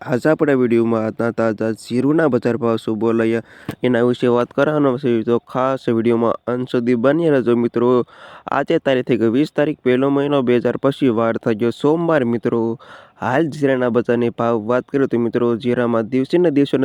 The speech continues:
તેજીનો, મંદીનો માહોલ જોવા મળી રહ્યો છે. તેજી થાય તેવી ક્યાંય સંભાવના આપણને દેખાઈ રહી છે નહીં. અને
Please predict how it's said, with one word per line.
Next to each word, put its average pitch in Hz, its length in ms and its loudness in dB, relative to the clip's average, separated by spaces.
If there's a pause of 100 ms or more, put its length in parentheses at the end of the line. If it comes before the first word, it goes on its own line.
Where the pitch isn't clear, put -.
તેજીનો, 135 340 2
મંદીનો 135 600 2
માહોલ 131 280 0
જોવા 117 280 0
મળી 107 280 0
રહ્યો 107 200 -2
છે. 110 280 -2 (440)
તેજી 139 240 2
થાય 143 180 0
તેવી 139 240 2
ક્યાંય 156 380 -2
સંભાવના 135 500 -2
આપણને 127 320 -2
દેખાઈ 120 360 0
રહી 117 260 0
છે 113 360 -4 (320)
નહીં. 120 260 0
અને 120 180 0